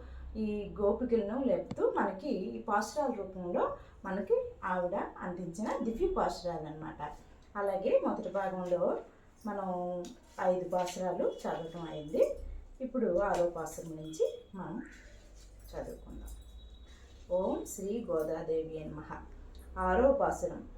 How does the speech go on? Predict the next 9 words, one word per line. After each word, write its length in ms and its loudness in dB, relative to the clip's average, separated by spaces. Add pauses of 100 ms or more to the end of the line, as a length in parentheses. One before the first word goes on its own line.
(460)
కొందరు 320 6
గోపికలు 600 4
ముందుగా 500 6
లేచి 560 2
నిద్రిస్తున్న 640 2
గోపికలు 520 4
ఇంటికేగి 800 4 (400)
పక్షులు 640 4
కూయిచున్నవి 760 0